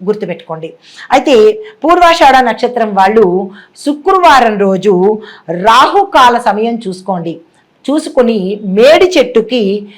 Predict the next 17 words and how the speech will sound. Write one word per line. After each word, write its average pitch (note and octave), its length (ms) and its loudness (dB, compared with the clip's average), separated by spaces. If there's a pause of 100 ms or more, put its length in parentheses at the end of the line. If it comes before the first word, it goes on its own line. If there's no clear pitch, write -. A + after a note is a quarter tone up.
(240)
ఇరవై E4+ 280 2
సార్లు C4+ 320 0
ప్రదక్షిణ F#3+ 500 -6
చేసుకోండి. E3+ 460 -10 (380)
మళ్ళా F3+ 240 0
చెప్తున్నాను, G3+ 720 -2 (360)
పూర్వాషాఢ C4 720 0
నక్షత్రం G#3+ 600 -4
వాళ్ళు B3 420 2 (640)
శుక్రవారం C#4+ 640 0
రోజు D#4+ 480 0 (840)
రాహుకాల C#4 680 2
సమయంలో D4 680 0 (280)
మేడి C4+ 500 2
చెట్టుకి D4+ 540 -2 (120)
ఇరవై E4 240 2
ప్రదక్షిణాలు A#3 580 -4